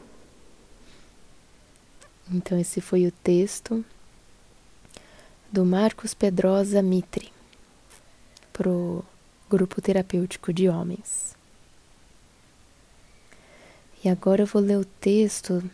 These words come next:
da jornalista Eliane Brum.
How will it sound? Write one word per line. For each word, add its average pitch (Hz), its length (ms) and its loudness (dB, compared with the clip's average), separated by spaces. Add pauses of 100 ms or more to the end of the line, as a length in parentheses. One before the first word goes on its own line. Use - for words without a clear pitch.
(1400)
da 180 200 2
jornalista 185 1200 0 (380)
Eliane 190 400 6
Brum. 175 360 2